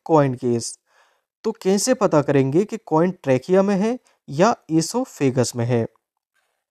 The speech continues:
अगर चेस्ट एक्सरे के एपीबी में अगर कॉइन सर्कुलर है तो इसका मतलब ये, इसका मतलब ये कॉइन ईसोफेगस में है।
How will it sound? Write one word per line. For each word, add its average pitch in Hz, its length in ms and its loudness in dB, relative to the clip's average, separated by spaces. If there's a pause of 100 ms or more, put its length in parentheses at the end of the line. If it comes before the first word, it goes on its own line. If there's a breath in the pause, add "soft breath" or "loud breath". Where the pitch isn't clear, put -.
(320)
अगर 226 200 0 (120)
चेस्ट 214 340 -2 (120)
एक्सरे 175 420 -2
के 233 220 -8 (140)
एपीबी 160 500 0
में 117 260 -2 (760)
अगर 208 220 2 (100)
कॉइन 196 240 4
सर्कुलर 160 680 2
है 113 240 -4 (480)
तो - 120 -10 (100)
इसका 233 260 0
मतलब 131 360 0
ये, 208 260 0 (720)
इसका 233 300 -4
मतलब 208 380 -2
ये 165 220 -2
कॉइन 131 400 0 (460)
ईसोफेगस 147 720 0
में 120 100 -4
है। 117 200 -4